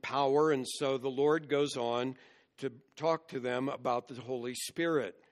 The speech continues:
And the third point that's made in verses seven through eleven is that to witness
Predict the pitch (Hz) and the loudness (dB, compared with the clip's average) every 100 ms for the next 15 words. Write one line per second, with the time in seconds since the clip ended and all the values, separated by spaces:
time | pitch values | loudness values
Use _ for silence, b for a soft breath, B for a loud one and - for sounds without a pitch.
0 | b b b b - 127 135 135 160 165 | b b b b -8 -6 -6 -2 0 0
1 | 143 _ - 127 131 131 120 - 123 123 | -2 _ -6 -2 -2 -4 -10 -6 -2 0
2 | 131 131 117 123 123 131 - 139 131 139 | 0 0 -2 -4 -4 -10 -6 -4 -2 -2
3 | 135 - 139 139 127 117 110 117 131 143 | -2 -4 0 0 0 -2 -2 -4 -4 -8
4 | b b b b 151 143 156 151 156 143 | b b b b -6 -2 -4 -2 -4 2
5 | 180 196 175 | 2 2 -2